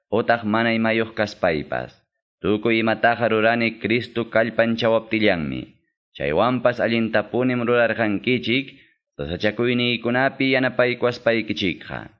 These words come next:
Yachasqaykichikpi hinapas Macedonia laumanta lluqsispay Cristumanta, allin noticiata chayraq willakuptiyqa Filipospi yachaq, iñiq masinkunallam ofrendaykichikwan yanapaykuwarqankichik.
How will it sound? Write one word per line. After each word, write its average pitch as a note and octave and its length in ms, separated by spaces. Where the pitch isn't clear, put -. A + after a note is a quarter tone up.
Yachasqaykichikpi G#2+ 1120
hinapas B2+ 560
Macedonia A#2 560
laumanta B2 640
lluqsispay B2 720
Cristumanta, A2+ 1040
allin F2 260
noticiata B2+ 640
chayraq C3 480
willakuptiyqa B2 800
Filipospi A#2+ 800
yachaq, B2 400
iñiq A2+ 280
masinkunallam B2 960
ofrendaykichikwan B2 1120
yanapaykuwarqankichik. A#2 1300